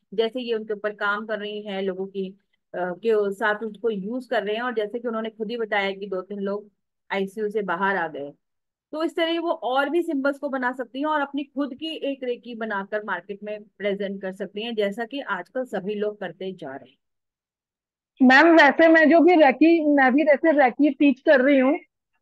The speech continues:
Speaker 2: तो मैं अपने सिंबल को पढ़ा रही हूँ आगे, मैं भी कर रही हूँ त्रिशाला को।
Speaker 1: तो फिर उसको और पब्लिक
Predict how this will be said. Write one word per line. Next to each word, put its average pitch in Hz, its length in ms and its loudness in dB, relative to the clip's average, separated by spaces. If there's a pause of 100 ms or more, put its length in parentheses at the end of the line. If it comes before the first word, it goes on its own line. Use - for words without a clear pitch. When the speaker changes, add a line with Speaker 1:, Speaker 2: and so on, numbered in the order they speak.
Speaker 2:
तो 294 60 6
मैं 320 260 6
अपने 311 320 4
सिंबल 285 340 4
को 339 120 2
पढ़ा 269 340 6
रही 302 140 6
हूँ 247 180 6
आगे, 208 240 -6 (220)
मैं 254 200 4
भी 320 120 8
कर 294 160 4
रही 226 220 4
हूँ 220 100 0
त्रिशाला 247 680 2
को। 240 200 0 (880)
Speaker 1:
तो 269 120 0
फिर 311 120 -4
उसको 302 220 -6
और 254 240 2
पब्लिक 320 380 -2